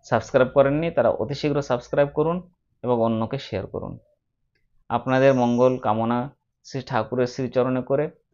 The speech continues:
আজকের ভিডিওটা এখানে স-, শেষ করছি। আবার দেখা হবে আর এক নতুন ভিডিওর মাধ্যমে।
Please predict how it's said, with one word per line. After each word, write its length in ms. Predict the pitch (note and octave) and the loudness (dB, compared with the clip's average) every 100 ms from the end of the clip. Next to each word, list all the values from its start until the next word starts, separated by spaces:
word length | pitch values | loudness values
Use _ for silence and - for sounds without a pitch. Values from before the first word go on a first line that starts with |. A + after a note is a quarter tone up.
| _ _ | _ _
আজকের 360 | A2+ B2 - D#3+ | -2 0 0 2
ভিডিওটা 360 | D3+ D3 C#3+ | 4 4 6
এখানে 320 | C3 - C#3+ C3+ | 4 2 -2 -2
স-, 240 | C#3 - - _ _ _ - | -6 -8 -12 _ _ _ -8
শেষ 300 | - C3+ - | 0 2 2
করছি। 520 | D#3+ D3+ - F#3+ F#3+ _ _ _ - | -2 -2 -8 -14 -14 _ _ _ -2
আবার 280 | F#2+ C#3 D#3 | 6 8 8
দেখা 300 | C#3 - C3 | 6 4 2
হবে 160 | C3 | 4
আর 80 | G#2+ | 4
এক 160 | A2+ - | 2 -2
নতুন 300 | A#2+ G#2+ A#2 | -6 -4 -2
ভিডিওর 220 | G#2+ G#2+ A2+ | -2 -2 -2
মাধ্যমে। 480 | G#2 G#2 A#2 B2+ | -4 -6 -6 -8